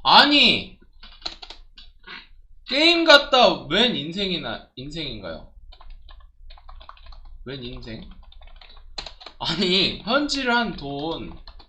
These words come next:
여러분들, 여러분들이 직장 생활 힘들게 해서 번 돈이잖아요.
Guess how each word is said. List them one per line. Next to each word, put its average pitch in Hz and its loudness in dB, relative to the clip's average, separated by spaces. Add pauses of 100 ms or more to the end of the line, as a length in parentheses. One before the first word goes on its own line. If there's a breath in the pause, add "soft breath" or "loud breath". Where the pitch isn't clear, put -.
여러분들, 127 -6 (640)
여러분들이 220 4 (480)
직장 254 -2
생활 233 0
힘들게 277 -4
해서 160 -4 (200)
번 175 -6
돈이잖아요. 139 -6